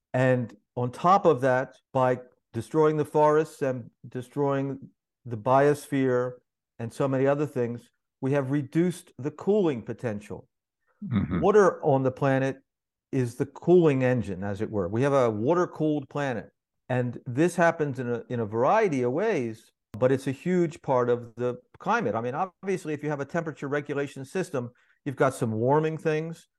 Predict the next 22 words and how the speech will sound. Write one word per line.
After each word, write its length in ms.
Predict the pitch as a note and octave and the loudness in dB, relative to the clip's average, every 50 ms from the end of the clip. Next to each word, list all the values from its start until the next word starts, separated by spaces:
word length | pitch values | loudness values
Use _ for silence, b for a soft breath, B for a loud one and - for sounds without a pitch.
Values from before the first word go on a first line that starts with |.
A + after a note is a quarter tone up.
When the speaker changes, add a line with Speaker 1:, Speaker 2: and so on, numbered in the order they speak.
| _ _ - | _ _ -6
Speaker 1:
and 120 | A#2 A2+ | -4 -2
you 80 | C3+ C3+ | 0 2
have 200 | C#3 C#3+ C#3 - | 2 0 0 -2
some 160 | - D3+ D3 | -4 -6 -4
cooling 480 | - - G3 A3+ B3 A3 E3+ C3 A#2 G#2 | 0 2 4 6 6 6 4 2 0 -2
things, 420 | - A2 F2 D#2+ - - - - - - | -6 -8 -8 -8 -10 -16 -20 -20 -14 -8
and 140 | A#2+ A#2+ B2+ | -4 -2 0
they've 140 | C3 B2+ B2 | 0 2 2
got 160 | - C3+ C3+ | 4 4 4
to 60 | C#3 | 4
balance 460 | C3 D3 D3+ E3+ F3+ E3+ D3+ C3+ - | 4 4 4 6 6 4 4 2 -2
each 160 | B2+ A2 G#2 | -4 -6 -4
other. 300 | A2 G2 F2 F2+ F#2 F2+ - _ _ _ _ _ _ _ _ _ | -4 -4 -4 -6 -10 -14 -16 _ _ _ _ _ _ _ _ _
So 240 | _ - - C3+ B2+ | _ 0 4 4 6
we've 260 | A#2+ B2 C3 B2+ A2+ | 6 6 4 4 4
increased 520 | C#3+ E3 F3+ E3+ - F#3 F3+ F3+ F3 - | 4 2 2 2 2 2 4 4 2 0
the 100 | - E3 | 2 2
warming 560 | D3+ D3 D#3 D#3+ D#3+ E3 E3 E3+ F3+ F3+ E3+ - _ | 4 6 6 6 6 6 4 0 -4 -6 -8 -8 _
and 220 | - A#2+ B2 A2+ A#2+ | -4 -2 -2 -2 0
decreased 640 | C3+ D3+ D#3 D#3 - D#3 D3+ D3+ D3 - - _ _ - | -2 -2 -2 -2 0 0 0 0 -2 -4 -12 _ _ -10
the 100 | A#2+ B2 | -8 -6
cooling. 560 | - - D#3+ E3+ E3 C3+ G#2 C#2+ - F#2 | 0 2 4 4 4 4 2 -2 -6 -12